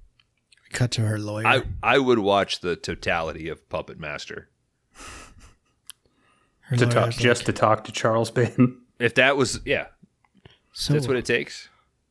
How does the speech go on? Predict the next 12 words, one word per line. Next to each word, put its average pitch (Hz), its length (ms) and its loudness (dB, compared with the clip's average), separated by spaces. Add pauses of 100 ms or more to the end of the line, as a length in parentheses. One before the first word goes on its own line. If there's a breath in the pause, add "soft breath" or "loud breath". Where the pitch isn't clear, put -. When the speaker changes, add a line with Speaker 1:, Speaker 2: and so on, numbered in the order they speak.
(460)
Speaker 1:
so - 160 -6
you're 120 160 -4
telling 156 380 2
me 151 100 2
that 127 160 0
a 98 80 -8 (580)
puppet 180 340 8 (840)
humped - 480 2
your 139 80 6
face 165 460 2
too - 160 0
much? 240 480 -4